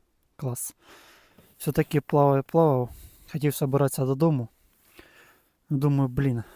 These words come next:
ну чуйка внутрі, от знаєте, як воно є, буває така хрень.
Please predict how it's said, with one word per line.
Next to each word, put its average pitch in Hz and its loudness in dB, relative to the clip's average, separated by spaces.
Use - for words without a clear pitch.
ну 139 -2
чуйка 143 -2
внутрі, 131 -2
от 123 -2
знаєте, 151 -2
як - -14
воно 123 -4
є, 127 -2
буває 131 0
така - -12
хрень. 156 -4